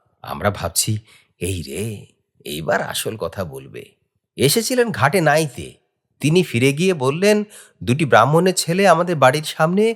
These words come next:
উনুন খুঁড়ে রেঁধে খেতে যাচ্ছে এই দুপুরবেলা, ওদের গিয়ে বাড়িতে ডেকে আনো। তা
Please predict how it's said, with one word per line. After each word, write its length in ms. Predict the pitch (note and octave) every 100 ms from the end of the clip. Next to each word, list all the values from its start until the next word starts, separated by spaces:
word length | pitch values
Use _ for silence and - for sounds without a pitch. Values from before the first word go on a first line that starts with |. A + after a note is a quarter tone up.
| - - -
উনুন 260 | A2+ D#3 F3
খুঁড়ে 320 | - F3+ A3
রেঁধে 280 | D3 D3 F3+
খেতে 240 | F#3 G3+ F#3+
যাচ্ছে 320 | F#3 F#3 -
এই 160 | G#3+ D#3
দুপুরবেলা, 540 | C#3 B2+ A#2+ B1+ G#1 - _ _ _
ওদের 260 | F#2 G2 C#3
গিয়ে 240 | A#2 G#2+ E3
বাড়িতে 340 | D3 C3 C3
ডেকে 240 | D3 D#3+ C4+
আনো। 260 | G#3 F#2 A1 - _ _ _
তা 100 | -